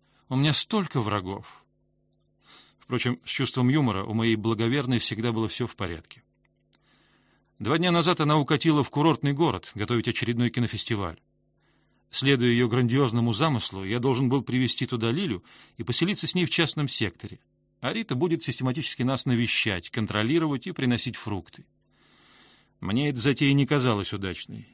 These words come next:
Я вполне мог бы провести отпуск с дочерью без Риткиного назойливого надзора. Но она была непреклонна.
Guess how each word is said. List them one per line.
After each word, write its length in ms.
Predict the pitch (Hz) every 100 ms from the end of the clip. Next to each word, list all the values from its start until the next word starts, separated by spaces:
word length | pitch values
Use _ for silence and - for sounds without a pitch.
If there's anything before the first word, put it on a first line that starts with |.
| -
Я 140 | 123
вполне 340 | 147 151 156 160
мог 160 | 156
бы 100 | 127
провести 440 | 127 131 131 - 143
отпуск 360 | 143 - 104
с 60 | 113
дочерью 460 | 131 165 113 113 107
без 360 | 98 139 131
Риткиного 540 | 147 151 117 104 107 110
назойливого 640 | 110 95 143 131 131 127
надзора. 520 | 127 120 104 92 - _ _ _ - _ _ _
Но 420 | 104 113 147 - - -
она 300 | 117 131 127
была 220 | 120 113
непреклонна. 760 | 113 113 110 110 101 85 90